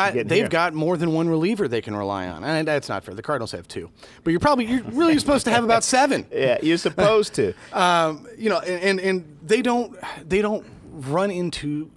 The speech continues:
Speaker 1: stupid outs on the bases, and they don't extend innings 'cause they can't throw across the diamond.
Speaker 2: I've been seeing it year after year now.
Speaker 1: And so that's where I think the gulf is, is between the, the,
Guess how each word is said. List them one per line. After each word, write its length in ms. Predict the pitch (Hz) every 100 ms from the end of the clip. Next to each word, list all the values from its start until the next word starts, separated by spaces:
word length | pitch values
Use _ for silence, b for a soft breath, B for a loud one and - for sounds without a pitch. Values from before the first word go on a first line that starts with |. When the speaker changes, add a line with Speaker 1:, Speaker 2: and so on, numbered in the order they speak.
| -
Speaker 1:
stupid 500 | - - 165 147 143
outs 300 | - 110 95
on 100 | 101
the 60 | 95
bases, 480 | 98 95 - 71 -
and 140 | 127 120
they 80 |
don't 160 | 123 139
extend 300 | 120 117 110
innings 280 | 104 104 101
'cause 160 | 104
they 80 | 101
can't 240 | - 107 92
throw 200 | 110 98
across 280 | - 95
the 100 | -
diamond. 300 | 92 92 85
Speaker 2:
I've 80 | 262
been 80 | 190
seeing 280 | - 156 147
it 100 | 120
year 220 | 127 127
after 200 | 123 113
year 220 | 117 -
now. 320 | 233 - 110 -
Speaker 1:
And 120 | 135
so 100 | 156
that's 260 | 180 233 -
where 120 | 180
I 40 |
think 180 | 160 147
the 60 | 117
gulf 380 | 120 135 131 101
is, 280 | 95 92
is 140 | 131 113
between 380 | 123 - 151 120
the, 160 | 110 -
the, 160 | 120